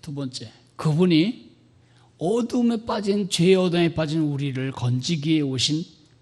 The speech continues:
빛이시다. 빛으로 오셨다. 근데 그를 몰라볼까 봐 요한이 이분이 바로 그분이시다라고 증거까지 했다. 근데 요한복음 일 장 십일 절은 이렇게 말합니다.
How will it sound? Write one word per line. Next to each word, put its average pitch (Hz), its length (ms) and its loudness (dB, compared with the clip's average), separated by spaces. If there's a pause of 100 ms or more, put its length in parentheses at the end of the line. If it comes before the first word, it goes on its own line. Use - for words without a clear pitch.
빛이시다. - 880 -2
빛으로 202 480 0
오셨다. 120 420 -6 (920)
근데 196 260 2
그를 190 280 4
몰라볼까 180 720 2
봐 113 440 -6 (1080)
요한이 156 680 2 (640)
이분이 311 420 8
바로 262 400 4
그분이시다라고 190 1160 2
증거까지 143 600 -2
했다. - 420 -14 (1080)
근데 104 380 -8
요한복음 110 500 -6
일 107 80 -10
장 110 160 -6
십일 135 320 -2
절은 120 240 -4
이렇게 113 240 -10
말합니다. 95 580 -8